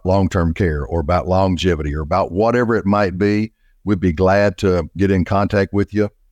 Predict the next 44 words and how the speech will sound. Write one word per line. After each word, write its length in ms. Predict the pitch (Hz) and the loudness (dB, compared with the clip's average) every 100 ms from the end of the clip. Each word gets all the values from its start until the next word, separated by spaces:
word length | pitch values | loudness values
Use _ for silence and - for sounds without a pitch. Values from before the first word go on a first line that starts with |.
| _ _ _ - | _ _ _ -8
If 200 | 85 - | -8 -2
you 100 | 92 | 0
need, 380 | 90 98 104 87 | 2 4 4 2
we'd 120 | 87 | 0
be 220 | 85 82 - _ - | 0 -2 -6 _ -4
more 240 | 87 98 | 0 2
than 120 | 87 | 2
happy 400 | 82 107 104 98 | 0 0 0 0
to 140 | 80 85 | -2 -2
set 220 | - 92 | 0 2
up 140 | 95 | 2
a 100 | 82 | 0
free 220 | 80 92 90 | -2 0 0
consultation 800 | 95 90 87 - 98 98 98 | 0 -2 -2 0 0 0 0
with 240 | 95 98 - | 0 0 0
you. 100 | 101 _ _ _ | -4 _ _ _
But 160 | - 90 | -2 0
again, 380 | 85 95 92 82 | 2 2 2 2
we 160 | 95 | 2
love 320 | 90 98 104 | 4 4 2
hearing 420 | 82 80 117 123 113 | 0 -2 2 2 0
from 640 | - 123 123 127 131 131 _ _ _ _ _ _ - | 0 0 2 2 0 -2 _ _ _ _ _ _ -4
and 400 | 110 113 107 104 | 0 2 2 0
helping 580 | - 104 101 107 101 98 - | -2 0 0 2 2 2 0
our 340 | 90 92 92 85 | -2 2 2 2
listeners. 500 | 90 - 85 78 - | 0 0 -2 -4 -2
So 140 | 82 | -2
again, 240 | 76 85 | 0 0
our 140 | 82 78 | 2 0
phone 300 | - 90 90 | 0 2 2
number, 320 | 95 95 101 | 2 0 0
eight 240 | 95 95 - | -2 -2 -2
six 300 | 101 95 - | -4 -4 -2
six, 360 | 95 98 - _ _ _ - | -2 -2 -8 _ _ _ -6
nine 420 | 80 85 90 90 | -2 0 2 2
nine 260 | 87 90 82 | 2 2 2
zero, 420 | 85 87 85 85 | 0 0 2 0
seven 320 | - 82 78 | 0 -2 -2
six 280 | - 87 - | -2 -4 -2
six 240 | 85 - | -4 -4
four, 380 | - 87 85 87 | -4 0 0 0
or 300 | - 90 90 | 0 2 2
our 200 | 82 80 | 2 0
website, 600 | 78 98 98 - 110 113 | 2 0 0 0 2 2